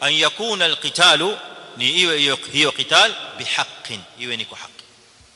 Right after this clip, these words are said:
Au bitawilin dini, au kwa ta'wil ambayo inakubalika kwa dini, kwa tafsiri ambayo inakubalika katika dini. Wanasema wanazuoni,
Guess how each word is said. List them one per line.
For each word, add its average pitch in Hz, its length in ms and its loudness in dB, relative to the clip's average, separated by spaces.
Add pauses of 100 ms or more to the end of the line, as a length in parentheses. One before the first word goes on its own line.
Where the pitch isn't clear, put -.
(1900)
Au 202 300 6 (280)
bitawilin 120 840 4
dini, 110 600 0
au 120 180 4
kwa 117 140 -4
ta'wil 127 480 2 (240)
ambayo 117 340 0
inakubalika 110 580 -4
kwa 101 160 -4
dini, 101 260 -4 (840)
kwa 120 120 -4
tafsiri 160 840 0
ambayo 123 320 0
inakubalika 113 560 -4
katika 95 280 -10
dini. - 200 -18 (800)
Wanasema 113 440 4
wanazuoni, 120 600 2